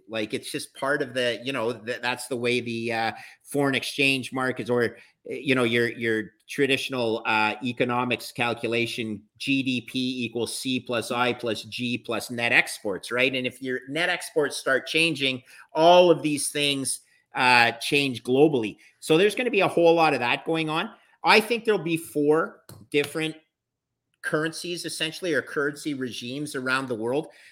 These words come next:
Uh, but all of this leads to the fact that one of them will be backed with Bitcoin, and that one will be the winner,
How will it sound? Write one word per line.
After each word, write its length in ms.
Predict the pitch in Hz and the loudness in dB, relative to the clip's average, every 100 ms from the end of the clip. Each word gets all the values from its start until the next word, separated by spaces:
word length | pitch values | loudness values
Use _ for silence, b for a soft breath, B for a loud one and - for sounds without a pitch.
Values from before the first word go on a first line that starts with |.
| b | b
Uh, 380 | - 127 127 123 - | 0 4 6 6 4
but 260 | 165 165 - _ _ _ _ | 0 0 -8 _ _ _ _
all 260 | 143 190 214 | 6 8 8
of 100 | 175 | 4
this 220 | 175 - | -2 -2
leads 320 | 151 151 147 | 0 0 -2
to 120 | - | -2
the 80 | 131 | -2
fact 420 | - 131 127 - | -2 0 0 -2
that 180 | 143 127 - - _ _ _ _ - | 0 0 -2 -20 _ _ _ _ -4
one 340 | 123 170 220 | 2 4 6
of 160 | 190 147 | 4 2
them 380 | 143 139 131 - _ _ _ _ _ _ - | 0 0 -4 -10 _ _ _ _ _ _ -4
will 140 | 131 | -2
be 160 | 127 131 | 0 -2
backed 420 | 131 135 139 - | 2 2 2 -2
with 220 | 131 110 | -6 -4
Bitcoin, 580 | 120 143 - 170 196 214 - | -4 -4 -4 -4 -4 -4 -2
and 220 | 135 135 | 0 4
that 260 | 143 165 - | 8 8 4
one 300 | 143 139 139 | 0 0 0
will 140 | 135 | 0
be 180 | 123 127 | 0 -2
the 120 | 127 | -2
winner, 440 | 120 120 110 85 | -2 -4 -6 -8